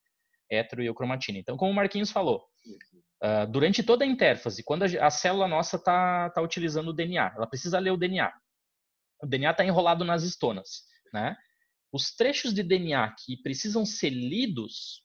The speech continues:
aqueles que estão um pouquinho mais fluidos, um pouquinho mais acessíveis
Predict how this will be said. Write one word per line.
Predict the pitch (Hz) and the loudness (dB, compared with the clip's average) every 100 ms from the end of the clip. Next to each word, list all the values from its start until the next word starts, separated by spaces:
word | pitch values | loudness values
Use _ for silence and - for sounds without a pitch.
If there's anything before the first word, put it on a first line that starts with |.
| _ _ - | _ _ -12
aqueles | - 165 190 | -6 -6 -4
que | 175 151 143 | -4 -4 -6
estão | 127 - 143 | -10 -4 -2
um | 151 143 - | -2 -6 -2
pouquinho | 175 175 175 - - 311 330 330 302 277 233 | 2 2 0 -8 -8 -6 -6 -6 -4 -2 0
mais | 190 190 190 160 - | 0 2 0 0 -4
fluidos, | - - 180 160 196 226 131 117 107 | -6 -2 0 0 0 0 -2 -4 -6
um | 135 | -4
pouquinho | 156 - 233 240 | -4 -4 -6 -2
mais | 214 202 214 - | -2 -2 -4 -10
acessíveis | - - 170 - - - 240 262 127 104 107 - - | -10 -6 -6 -6 -10 -6 -4 -4 -4 -6 -8 -14 -18